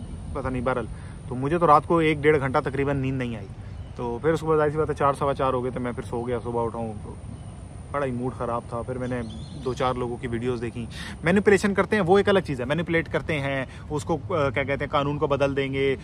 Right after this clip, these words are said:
pressurize कर देंगे, फलाना फलाना, वो एक अलग चीज़ है, वो apart from that, वो, वो तो होता रहेगा ना, वो तो चलता रहेगा। मैं ये सिर्फ specific इस कानून की बात कर रहा हूँ कि ये जो कानून है ये अमीर के लिए और गरीब के लिए अलग क्यों है कि अमीर आदमी अगर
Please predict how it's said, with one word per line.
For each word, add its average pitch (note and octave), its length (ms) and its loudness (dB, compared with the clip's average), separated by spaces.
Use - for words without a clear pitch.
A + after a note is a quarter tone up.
pressurize C#3+ 420 2
कर C#3+ 140 -2
देंगे, C3+ 380 -2
फलाना D#3+ 360 2
फलाना, D3 260 0
वो F3 200 4
एक F#3+ 100 4
अलग F#3+ 160 4
चीज़ C#3+ 180 -6
है, B2+ 60 -4
वो E3+ 160 4
apart D3 280 4
from C#3+ 160 -2
that, C3 200 0
वो, F3 240 0
वो E3 120 0
तो D#3 80 -2
होता C#3+ 220 0
रहेगा B2 180 -2
ना, C3+ 60 -4
वो C3+ 120 -2
तो - 100 -14
चलता A#2+ 220 -6
रहेगा। G#2 220 -10
मैं G#3 100 2
ये G3+ 200 0
सिर्फ - 320 -4
specific G#3 460 -4
इस - 100 -4
कानून F3 320 2
की D#3 120 -4
बात A2 220 -4
कर A#2 100 -8
रहा - 100 -10
हूँ - 360 -14
कि D#3+ 80 -4
ये D#3+ 160 4
जो F3 100 0
कानून D#3 400 2
है B2 260 -2
ये D#3 460 0
अमीर E3+ 280 4
के E3 140 -2
लिए D3+ 120 -2
और D3 100 0
गरीब C3+ 240 -2
के D3+ 80 -2
लिए D3 220 -2
अलग D3 360 0
क्यों D#3+ 160 0
है A2 140 -6
कि C#3+ 160 0
अमीर F3 360 4
आदमी D3+ 300 4
अगर D#3 380 0